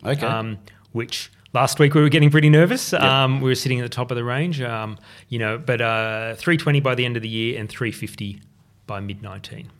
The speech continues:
Speaker 1: Okay, so a little bit further to go, and obviously in the way that, uh, the financial markets have reacted, uh, I know to the recent lift, it, uh, depends on probably, I think, on how quickly it happens. Uh, it could be more volatility ahead.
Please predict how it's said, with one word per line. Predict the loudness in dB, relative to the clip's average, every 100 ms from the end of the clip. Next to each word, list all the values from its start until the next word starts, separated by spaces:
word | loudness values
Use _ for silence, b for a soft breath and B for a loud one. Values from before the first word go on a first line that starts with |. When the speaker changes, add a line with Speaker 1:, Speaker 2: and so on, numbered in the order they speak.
| -14
Speaker 1:
Okay, | -8 -6 -8
so | -6 -4 -2
a | -2
little | -2 0
bit | -2
further | -2 0 0
to | -2
go, | -2 -2 -2
and | -4
obviously | -6 -6 -4 -4
in | -4
the | -4
way | -4
that, | -4 -6 -6
uh, |
the | -6 -8
financial | -8 -6 -6 -4
markets | -4 -4 -6 -10
have | -10
reacted, | -6 -6 -8 -12 -8
uh, | -4
I | -4
know | -4 -6
to | -8
the | -8 -6 -8
recent | -6 -4 -6 -6
lift, | -8 -8
it, | -12 -8 -4
uh, | -4
depends | -4 -4 -4
on | -6
probably, | -8 -8 -8
I |
think, | -8 -10
on | -8
how | -8
quickly | -10 -10 -10
it | -10
happens. | -10 -10 -10 -8
Uh, | -10 -10
it | -12
could | -12 -10
be | -8 -8 B B B
more | -4 -2
volatility | -2 -4 -4 -6 -6 -6 -6
ahead. | -4 -6 -6